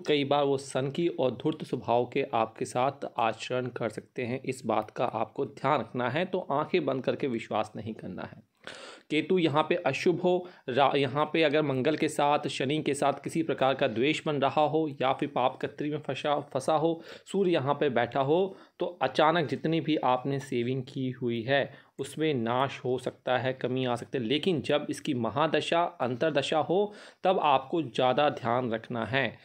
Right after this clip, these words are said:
तो बारहवें घर का केतु दशा, अंतरदशा चल रही है, तो आप इसका दान करें, काले कंबलों का दान करें, यह आपके लिए शुभ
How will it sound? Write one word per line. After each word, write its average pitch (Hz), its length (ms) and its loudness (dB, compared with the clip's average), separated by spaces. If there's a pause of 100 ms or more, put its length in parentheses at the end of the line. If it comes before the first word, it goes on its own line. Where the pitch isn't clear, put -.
(280)
तो 214 180 6
बारहवें 156 440 4
घर 156 160 0
का 170 140 2
केतु 165 380 0
दशा, 139 320 2
अंतरदशा 147 480 0
चल 147 220 -4
रही 147 200 0
है, 160 220 2
तो 175 140 -2
आप 131 440 2
इसका 139 260 -4
दान 131 460 0
करें, 147 320 -2
काले 123 320 2
कंबलों 127 440 0
का 147 160 0
दान 135 320 0
करें, 175 360 0 (300)
यह 170 340 0
आपके 120 480 2
लिए 139 240 0
शुभ 196 360 0